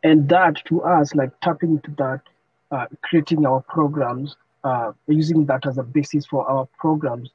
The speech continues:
is what has made mo-, I mean, what has made, um, made our conservation model work. Like, we work with the community, all the demographics, and, uh, our pioneer program was called Warrior Watch Program. Warrior Watch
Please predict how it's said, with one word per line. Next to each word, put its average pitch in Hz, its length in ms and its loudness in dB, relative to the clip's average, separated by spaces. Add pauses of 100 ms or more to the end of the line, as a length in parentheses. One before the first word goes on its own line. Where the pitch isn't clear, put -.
(340)
is 131 160 -4
what 139 400 0 (160)
has 135 120 2 (140)
made 135 240 -6
mo-, 120 260 -12
I 123 60 -12
mean, 127 220 -10
what 135 160 -4
has 123 100 -6 (160)
made, 123 240 -10
um, 120 320 -14 (460)
made 135 200 0
our 117 280 -2 (100)
conservation 120 500 -6
model 113 380 -10
work. - 360 -10 (460)
Like, 151 180 2
we 160 60 6
work 156 260 0
with 151 80 2
the 131 120 -6
community, 127 520 -8 (500)
all 165 220 6
the 156 80 4
demographics, 113 840 -8
and, 131 260 -4
uh, 123 160 -8
our 135 320 -2 (960)
pioneer 160 300 4
program 139 400 -2
was 127 120 -12
called 131 220 -10
Warrior 123 320 -10
Watch 120 200 -18 (100)
Program. 123 360 -14 (360)
Warrior 185 180 4
Watch 175 160 2